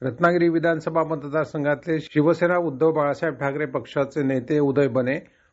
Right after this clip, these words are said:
मोहोळमधले राष्ट्रवादी काँग्रेस शरदचंद्र पवार पक्षाचे सिद्धी कदम आणि रमेश कदम यांनीही आपले उमेदवारी अर्ज मागे घेतले आहेत. नाशिक जिल्ह्यातून काँग्रेसच्या ज्येष्ठ नेत्या डॉक्टर हेमलता पाटील, तसंच राष्ट्रवादी काँग्रेसचे शहराध्यक्ष रंजन ठाकरे,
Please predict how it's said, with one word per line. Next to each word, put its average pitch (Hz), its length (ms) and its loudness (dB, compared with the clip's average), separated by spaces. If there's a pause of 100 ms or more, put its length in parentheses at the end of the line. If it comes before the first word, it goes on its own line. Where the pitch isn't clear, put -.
(140)
मोहोळमधले 156 580 2
राष्ट्रवादी 147 480 0
काँग्रेस 139 400 -2
शरदचंद्र 135 560 -4
पवार 131 320 2
पक्षाचे 127 580 -4
सिद्धी 120 460 -2
कदम 131 300 2 (400)
आणि 131 160 0
रमेश 143 320 2
कदम 151 320 0
यांनीही 139 360 0
आपले 135 300 -2
उमेदवारी 131 460 -2
अर्ज 123 260 -2 (540)
मागे 120 300 2
घेतले 107 280 -2
आहेत. 90 240 -4 (260)
नाशिक 143 320 0
जिल्ह्यातून 175 500 0
काँग्रेसच्या 156 480 0
ज्येष्ठ 147 340 0
नेत्या 156 380 0
डॉक्टर 139 320 -2
हेमलता 135 520 0
पाटील, 120 420 -4 (460)
तसंच 160 360 2
राष्ट्रवादी 156 500 2
काँग्रेसचे 151 540 0
शहराध्यक्ष 135 640 -2
रंजन 127 440 0
ठाकरे, 120 420 -4